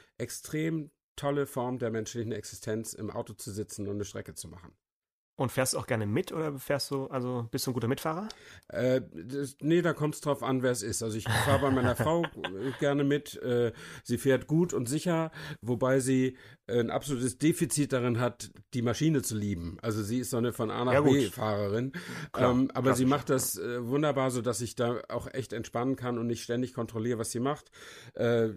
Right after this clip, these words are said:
Speaker 1: mit meinem Sohn fahre ich auch ganz gerne, obwohl mir das manchmal zu schnell geht, aber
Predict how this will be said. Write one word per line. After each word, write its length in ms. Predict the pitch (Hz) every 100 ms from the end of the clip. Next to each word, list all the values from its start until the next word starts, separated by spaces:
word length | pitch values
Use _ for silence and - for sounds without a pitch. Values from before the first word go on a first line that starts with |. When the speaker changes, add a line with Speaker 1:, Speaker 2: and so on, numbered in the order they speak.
| 67 -
Speaker 1:
mit 240 | 113 123 123
meinem 180 | 117
Sohn 240 | 107 143 156
fahre 180 | 131 120
ich 120 | 120
auch 140 | 147
ganz 200 | 156 139
gerne, 480 | - 131 135 127 123 - - -
obwohl 260 | 110 120 120
mir 120 | 113
das 160 | 110
manchmal 360 | 117 123 127 110
zu 140 | -
schnell 320 | 107 135 147 131
geht, 320 | 135 139 -
aber 360 | 117 117 107